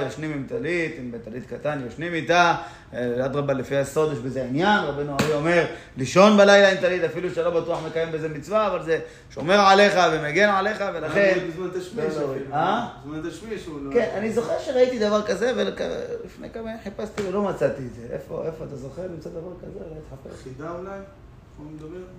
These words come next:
Speaker 2: זה?
Speaker 1: פתחתי פה בכף החיים, בזה לא ראיתי
Speaker 2: אה,
Speaker 1: פה.
Speaker 2: מה זוכר?
Speaker 1: חפש אולי ברש מם,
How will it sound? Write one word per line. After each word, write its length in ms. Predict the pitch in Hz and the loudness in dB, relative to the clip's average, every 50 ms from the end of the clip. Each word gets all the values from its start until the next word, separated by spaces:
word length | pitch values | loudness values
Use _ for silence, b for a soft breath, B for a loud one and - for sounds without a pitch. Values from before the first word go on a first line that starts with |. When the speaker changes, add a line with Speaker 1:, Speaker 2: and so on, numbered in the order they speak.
| - | -18
Speaker 2:
זה? 220 | 180 185 185 - - | -18 -16 -14 -14 -6
Speaker 1:
פתחתי 340 | - 185 175 151 - 165 160 - | -6 -4 -4 -4 -6 -8 -8 -6
פה 220 | - 165 165 156 151 | -6 -4 -4 -4 -4
בכף 520 | 143 139 139 135 135 135 131 - 147 139 - | -6 -6 -6 -6 -8 -8 -10 -10 -12 -10 -12
החיים, 480 | 143 135 123 143 147 160 160 160 143 | -12 -12 -12 -12 -10 -10 -10 -10 -10
בזה 200 | 139 139 139 160 | -10 -8 -8 -8
לא 180 | 156 147 151 143 | -8 -8 -8 -6
ראיתי 240 | 131 127 127 123 127 | -6 -8 -8 -8 -10
Speaker 2:
אה, 60 | - | -6
Speaker 1:
פה. 220 | - 139 131 - - 127 139 | -2 -2 -2 -2 -4 -8 -10
Speaker 2:
מה 100 | 147 151 | -10 -10
זוכר? 280 | 147 - - - 156 156 | -12 -12 -12 -10 -8 -6
Speaker 1:
חפש 160 | 147 139 151 | -6 -6 -4
אולי 140 | 147 156 151 | -4 -4 -4
ברש 360 | 147 139 135 147 147 147 - | -4 -4 -4 -4 -6 -6 -6
מם, 180 | 156 156 139 123 | -4 -4 -4 -4